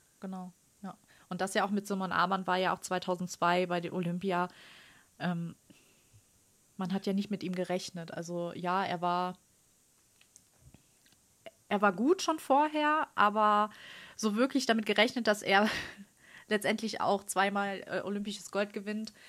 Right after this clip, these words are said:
hat man nicht. Also man hat auch damals dann noch nicht so wirklich darauf hi-,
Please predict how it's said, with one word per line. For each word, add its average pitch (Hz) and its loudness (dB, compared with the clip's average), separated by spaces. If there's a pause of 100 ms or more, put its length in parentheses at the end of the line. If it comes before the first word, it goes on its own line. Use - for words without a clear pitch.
(140)
hat 202 -2
man 196 -4
nicht. 247 -8
Also 190 -4 (380)
man 190 -8
hat 220 -6
auch - -6
damals 226 0
dann 202 0
noch 202 -2
nicht 220 -6
so 208 -6
wirklich 214 -8
darauf 190 0
hi-, 208 -2